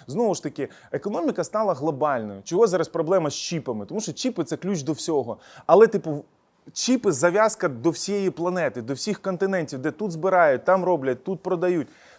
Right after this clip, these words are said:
От так само нам. Ми зараз повинні на цей, е, г-, зерновий коридор відповісти глобально. Якщо ми зараз зробимо концентрацію на, е, автошляхи, по-перше, це треба десятки мільярдів кожен рік по п'ятнадцять вкладати тільки в дороги,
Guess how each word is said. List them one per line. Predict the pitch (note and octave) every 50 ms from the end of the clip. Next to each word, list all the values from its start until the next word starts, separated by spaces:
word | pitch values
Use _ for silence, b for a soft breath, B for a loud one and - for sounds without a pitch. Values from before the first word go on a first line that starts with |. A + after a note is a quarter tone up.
| b b
От | - E3 D#3+ -
так | F#3+ F3+
само | - G#3+ G3 G#3+ G#3+ G#3+
нам. | G#3 F#3+ D3 B2+
Ми | C3+ E3 G3
зараз | E3+ F3 G3 F3+ F3+
повинні | - - E3 F3 A#3+ C#4+ C#4
на | G3+ E3+
цей, | D3 - F3 D3+ -
е, | C#3+ D3 C#3+ D3 D3 C#3+ C#3 C3+ B2+ B2 B2
г-, | D3+ C#3+
зерновий | B2 D#3 D#3+ E3+ F3 F#3+ F3+
коридор | - D#3+ D#3 D3+ D#3+ A#3+ A3 D#3
відповісти | C#3 D#3+ D3+ - E3 D#3+ D3+ D3 - - G3+
глобально. | E3+ C#3 D3+ D#3+ C#3 C#3 E3 D#3 D3 B2 A2 G#2 F#2 - b b b b b
Якщо | A2 D3+ C#3+ - C4 C#4
ми | C4 G#3+ D#3+
зараз | D#3 G3 G3 F#3 D#3
зробимо | F3+ G#3 F#3 F3+ C#3
концентрацію | - E3+ D#3+ - F#3 F3 D3+ F#3 F3 E3+ D#3+ D3 - - C#3 C#3
на, | C#3 D3+ D#3+ D#3
е, | C#3+ b b b b b b b B2+ C#3+ D3 -
автошляхи, | - F#3 F3+ F3+ - - - - D#3 C#3 - - A#2 G2+ - - _
по-перше, | - D#3 D3+ - G#3 A#3 A#3 G#3 - D#3+
це | - - F3+ E3
треба | - F#3 F3+ F3 D#3 E3 D3 - -
десятки | B2+ A2 G#2+ D#3 F3 F3 - - F#3 E3+ D#3 - - - C3
мільярдів | C3+ C#3 E3+ F#3+ F#3 D#3+ C#3 C3+
кожен | A#2+ - E3+ D3 D3 D3+ D#3+
рік | F#3+ F3 -
по | - D#3
п'ятнадцять | - - E3 - D#3 D#3+ D#3 C#3 A#2+ - B2 G#2+
вкладати | - - C#3+ C#3 C3 D3+ D3 - -
тільки | C3+ B2 - C#3+
в | B2
дороги, | A2+ A2+ C#3+ C#3+ E3 F#3+ A#3 B3+ G#3+ D3+ A#2